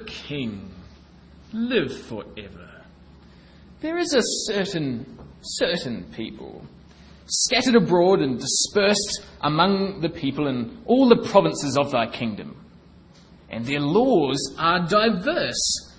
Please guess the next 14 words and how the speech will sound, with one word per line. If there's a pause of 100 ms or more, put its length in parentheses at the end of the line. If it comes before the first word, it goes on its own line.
from
all
people. (760)
Neither
keep
they
the
king's
laws. (760)
Therefore, (880)
it
is
not
profitable